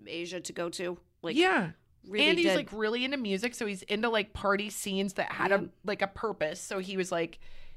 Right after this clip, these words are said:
Speaker 2: "You're gonna stay at this party scene, 'cause
Speaker 1: He's
Speaker 2: I
Speaker 1: like,
Speaker 2: know
Speaker 1: "Yep."
Speaker 2: what your next step is, ma'am."
Speaker 1: Absolutely knew I was leaving and absolutely knew that it was okay because he hadn't checked like, hadn't cleared it with me first.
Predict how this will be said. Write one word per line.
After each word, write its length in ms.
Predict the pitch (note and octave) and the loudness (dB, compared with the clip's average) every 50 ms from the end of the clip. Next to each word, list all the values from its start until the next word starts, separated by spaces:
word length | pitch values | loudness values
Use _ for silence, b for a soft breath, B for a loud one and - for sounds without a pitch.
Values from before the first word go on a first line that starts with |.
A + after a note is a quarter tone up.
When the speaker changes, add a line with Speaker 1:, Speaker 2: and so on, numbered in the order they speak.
| b b | b b
Speaker 2:
"You're 160 | - G3 G3+ | 0 0 2
gonna 120 | G3+ A#3 A3+ | 2 0 -2
stay 180 | A3 - F#3+ F3 | -2 0 0 0
at 80 | F3 | 0
this 300 | - G3+ G#3 - - - - - - - - - - - | -2 -4 -8 -8 -12 -16 -18 -20 -20 -20 -20 -20 -18 -6
party 220 | - F3 D#3+ D#3+ D3+ | -2 0 0 0 0
scene, 360 | - - D#3 D3+ D#3 D#3 - - - - _ - _ _ | 0 -2 -2 -2 -2 -4 -8 -14 -20 -20 _ -20 _ _
'cause 200 | - G3 F3+ D#3+ | -6 -4 -4 -2
Speaker 1:
He's 300 | - - - - A2+ - F3 | -2 0 0 0 0 0 2
Speaker 2:
I 40 | |
Speaker 1:
like, 140 | F3 F3+ F#3 | 2 2 4
Speaker 2:
know 80 | G3 G3+ | 4 6
Speaker 1:
"Yep." 60 | G3+ | 6
Speaker 2:
what 120 | G#3 G#3 C3+ | 6 4 2
your 100 | F#3 F#3+ | 2 2
next 240 | F#3 F#3 F#3+ - - | 2 0 0 0 -4
step 300 | - - G3+ A3 A3 F3+ | -2 -2 -2 -2 0 0
is, 300 | D#3+ D#3 D3+ D3+ - - - _ | -2 -2 -2 -4 -8 -14 -18 _
ma'am." 480 | - - D#3 D#3 D#3 D#3+ D3+ D#3 F3+ G3+ F#3+ | -8 -4 -2 0 0 0 0 0 0 0 0
Speaker 1:
Absolutely 640 | G#3+ G#3+ A#3+ A3+ - - B3 A3+ G#3+ G3 G3+ G3+ | 0 -2 -2 -6 -6 -2 0 0 0 0 0 0
knew 180 | G3 G3 F#3 F3+ | 0 2 2 2
I 100 | F3+ F3 | 0 0
was 220 | F3 F3 D#3+ D#3+ | -2 -4 -4 -4
leaving 400 | F3 E3+ E3+ D#3+ D#3+ E3 E3 E3 - - | -4 -2 -2 -2 -2 -2 -2 -2 -2 -2
and 100 | F#3 E3+ | -4 -4
absolutely 680 | - E3 E3+ F3 F3 - G#3 G3+ F#3+ F#3+ - - G#3 G#3 | -2 -2 -2 -4 -4 -6 -6 -6 -4 -4 -4 -4 -2 0
knew 400 | G3+ F#3 F3 F3 E3+ E3+ E3+ E3+ | 2 2 4 4 2 2 0 0
that 160 | E3+ F3 E3 | 0 -2 -4
it 80 | E3 - | -2 -4
was 180 | F#3+ F3+ F#3+ | -6 -4 -4
okay 440 | A#3+ B3+ B3+ - B4 A4+ F#4+ F4 F4+ | -6 -4 -2 0 4 6 6 6 6
because 360 | B3 - - - C4 A#3 A3+ | 4 2 2 2 2 0 2
he 120 | B3+ B3+ A#3 | 2 4 4
hadn't 180 | A3 G#3+ G#3+ G#3 | 4 4 4 -2
checked 320 | - - A3 G#3+ G#3+ _ _ _ - G#2 | -2 -2 -4 -4 -6 _ _ _ -14 -6
like, 300 | F3+ A3 G3+ F#3+ F#3+ F#3 | -2 0 0 0 -2 -4
hadn't 260 | - - G#3+ G3+ G3 E3+ | -6 -6 -6 -6 -6 -8
cleared 280 | - A#3 G#3+ G#3 G3+ | -8 -6 -6 -4 -4
it 80 | F3+ - | -4 -4
with 120 | D#3+ D#3+ E3+ | -4 -6 -6
me 120 | E3 D3 | -6 -6
first. 260 | D3 - D3 D#3 - | -6 -6 -8 -8 -8